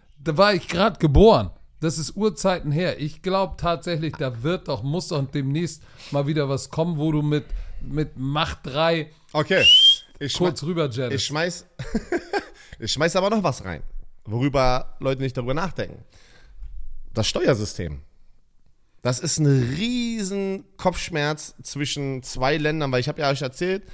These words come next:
Speaker 2: da wo du spielst in der N F L, da musst du deinen Paycheck versteuern.
Speaker 1: Ja, aber das, aber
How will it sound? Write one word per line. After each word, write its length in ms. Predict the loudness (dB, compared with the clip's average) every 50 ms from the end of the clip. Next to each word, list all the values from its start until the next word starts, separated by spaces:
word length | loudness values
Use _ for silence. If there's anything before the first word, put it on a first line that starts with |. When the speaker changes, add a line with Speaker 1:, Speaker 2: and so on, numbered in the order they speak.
| -20 -20 -20 -20 -20 -20 -18 -6
Speaker 2:
da 300 | 2 4 4 4 4 2
wo 100 | 0 -2
du 160 | 0 -2 -4
spielst 480 | -4 -6 -8 -8 -6 -4 -4 -4 -4 -4
in 120 | -6 -4
der 120 | -2 -2 0
N 80 | 0 0
F 140 | -2 -2
L, 340 | 0 0 0 0 0 -2 -4
da 200 | -2 0 0 2
musst 240 | 2 0 -2 -2 -4
du 40 | -2
deinen 220 | -2 -2 -2 -2 -2
Paycheck 460 | -2 -2 -2 -2 -2 -4 -4 -4 -4
versteuern. 560 | -4 -4 -4 -2 0 0 0 0 0 -2 -6 -12 -18 -20 -20 -20 -20 _ _ -6
Speaker 1:
Ja, 160 | -2 2 4
aber 200 | 4 6 6 6
das, 200 | 4 4 0 -2
aber 340 | -4 0 2 2 2 2